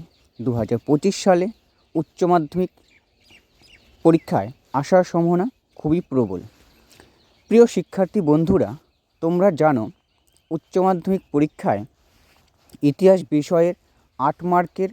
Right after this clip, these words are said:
মোট পাঁচখানা প্রশ্নের উত্তর লিখতে হয়, অর্থাৎ চল্লিশ মার্কের বড় প্রশ্নের উত্তর লিখতে হয়। এই উত্তরগুলি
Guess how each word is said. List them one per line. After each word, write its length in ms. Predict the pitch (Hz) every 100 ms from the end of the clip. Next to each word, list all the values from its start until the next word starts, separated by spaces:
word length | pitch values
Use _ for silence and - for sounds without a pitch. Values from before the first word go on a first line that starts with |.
| _ _ _ -
মোট 300 | 131 160 - _ _ _ _ _
পাঁচখানা 500 | 156 160 - - 190 196 -
প্রশ্নের 400 | 156 - 180 202 _ _ _
উত্তর 320 | 160 - - 175
লিখতে 240 | 143 - 170 123
হয়, 160 | 95 104 _ _ _ _ _ _ _ _ _ _
অর্থাৎ 320 | 131 147 214 214 _
চল্লিশ 280 | 165 175 196 185
মার্কের 340 | 175 170 208 220 -
বড় 160 | 139 160
প্রশ্নের 320 | 175 160 190 214 151
উত্তর 200 | - 165
লিখতে 200 | 135 - 117
হয়। 140 | 92 101 _ _ _ _ _ _ _
এই 160 | 180 208 - 165
উত্তরগুলি 520 | 156 _ 190 185 165